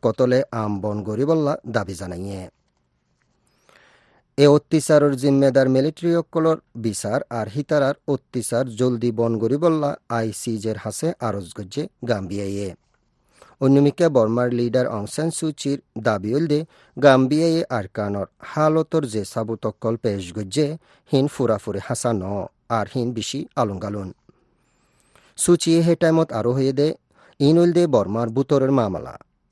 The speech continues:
ইনর বিচারও বর্মার, বর্মাত গরম জরুরত বলি হই আইসিজেরে রোহিঙ্গা কতলে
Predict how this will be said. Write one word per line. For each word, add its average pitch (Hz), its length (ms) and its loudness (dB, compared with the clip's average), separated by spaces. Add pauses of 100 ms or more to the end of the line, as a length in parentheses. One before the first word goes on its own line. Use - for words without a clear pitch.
ইনর 117 400 2
বিচারও 104 480 -4
বর্মার, 117 480 -2 (440)
বর্মাত 117 480 4
গরম 110 320 0
জরুরত 98 400 -6
বলি 95 400 -8 (340)
হই 127 300 0 (100)
আইসিজেরে 123 720 0
রোহিঙ্গা 131 580 0
কতলে 113 460 -4